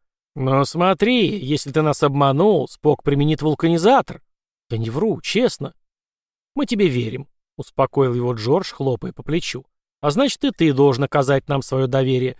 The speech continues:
Сколько у тебя при себе денег, малыш?" Джерри, хлюпая носом, выгреб из кармана всю свою мелочь. "Бедновато", вздохнул Джордж, пересчитав его деньги. "Ну ладно, завтра принесешь еще.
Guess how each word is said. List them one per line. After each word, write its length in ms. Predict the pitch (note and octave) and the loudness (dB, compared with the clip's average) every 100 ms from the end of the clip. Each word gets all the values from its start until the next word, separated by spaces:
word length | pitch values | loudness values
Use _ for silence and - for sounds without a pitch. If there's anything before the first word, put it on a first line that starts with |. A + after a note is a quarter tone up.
| _ - | _ -16
Сколько 340 | - E4 C4+ | 0 0 0
у 20 | |
тебя 160 | A3+ C4+ | -2 -2
при 120 | A#3+ | -2
себе 240 | - B3 G#3 | -2 -2 0
денег, 440 | B3+ C4 E3+ - | 2 2 0 -4
малыш?" 500 | C3+ F3 D4+ - - _ _ _ _ _ _ _ _ _ B2 | 2 4 2 0 -14 _ _ _ _ _ _ _ _ _ -8
Джерри, 300 | A#2 D3 C3 | 2 2 2
хлюпая 440 | D3 C#3 - C#3 | -2 -2 0 -2
носом, 380 | C#3 C3 - B2 | -2 -4 -6 -6
выгреб 360 | C3 A#2+ B2 | -6 -6 -10
из 80 | C#3+ | -8
кармана 480 | - B2+ B2+ E3+ F#3 | -2 0 0 -2 -4
всю 260 | - C#3 A#2+ | -8 -10 -10
свою 300 | C3 D3+ D#3+ | -4 -2 -2
мелочь. 400 | B2+ - - _ _ _ _ _ _ _ _ _ - | -8 -12 -20 _ _ _ _ _ _ _ _ _ -4
"Бедновато", 1040 | G#3 B3+ D4+ F#3 C3 C3 C#3 C#3 C#3 C3+ - B2+ | 0 2 4 4 4 4 2 0 -4 -8 -10 -14
вздохнул 480 | A#2+ C3+ - C3 | -4 -4 -2 -6
Джордж, 380 | G#2+ B2 F#3 - | -4 -2 -2 -4
пересчитав 640 | - C3 - C#3 C3+ A#2+ C3+ | -8 -8 -6 -4 -4 -4 -4
его 160 | D3 | -4
деньги. 480 | B2+ A#2+ A#2 C#3+ C#3+ _ _ _ A3 | -4 -8 -10 -14 -20 _ _ _ -4
"Ну 140 | D#4 | 2
ладно, 420 | B3+ C3 G#2+ B2+ | 2 2 -4 -6
завтра 260 | D3 B3+ G#3+ | 0 0 0
принесешь 520 | F#3+ G3+ - F3 - | -2 -4 -2 -4 -2
еще. 380 | F#3+ - B2+ | -6 -4 -8